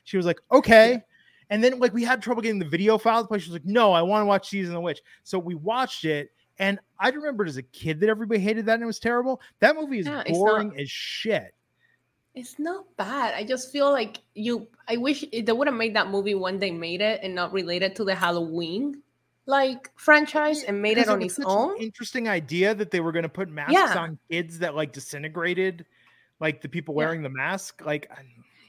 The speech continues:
Speaker 2: Yeah,
Speaker 1: eh.
Speaker 2: but that's the whole point. I feel like if that movie would have came out as a, as a horror movie on its own, not related to the Halloween franchise, maybe it would have had a different reception.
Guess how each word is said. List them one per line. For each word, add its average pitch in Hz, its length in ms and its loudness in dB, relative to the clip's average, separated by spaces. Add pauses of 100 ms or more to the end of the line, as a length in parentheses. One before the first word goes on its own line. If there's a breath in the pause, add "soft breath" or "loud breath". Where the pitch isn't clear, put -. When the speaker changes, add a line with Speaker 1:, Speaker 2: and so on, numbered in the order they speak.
Speaker 2:
Yeah, 139 340 -4
Speaker 1:
eh. 131 40 -8 (120)
Speaker 2:
but 233 100 0
that's 294 160 4
the 285 120 4
whole 262 160 0
point. 277 380 0
I 226 100 0
feel 285 180 0
like 285 180 0
if 202 140 -4
that 247 180 6
movie 277 200 -2
would 240 140 0
have 226 120 0
came 214 240 -4
out 208 240 0
as 202 220 0
a, 180 260 0
as - 160 -6
a 180 140 4
horror 214 260 0
movie 202 300 -2
on 180 100 -4
its - 220 -10
own, 226 420 -4
not 220 220 2
related 208 400 -2
to 262 80 -4
the 214 80 0
Halloween 196 440 -2
franchise, 302 480 0
maybe 220 280 -2
it 214 80 -6
would 208 100 0
have 196 80 -2
had 196 140 -2
a 190 40 0
different 185 360 -6
reception. - 420 -8